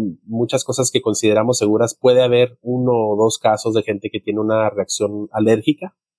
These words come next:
y no puede recibir esa vacuna. O, ah, entonces,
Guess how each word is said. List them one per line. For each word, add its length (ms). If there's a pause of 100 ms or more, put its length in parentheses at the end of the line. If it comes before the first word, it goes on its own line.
(380)
y 80
no 160
puede 220
recibir 380
esa 160
vacuna. 600
O, 140
ah, 320
entonces, 560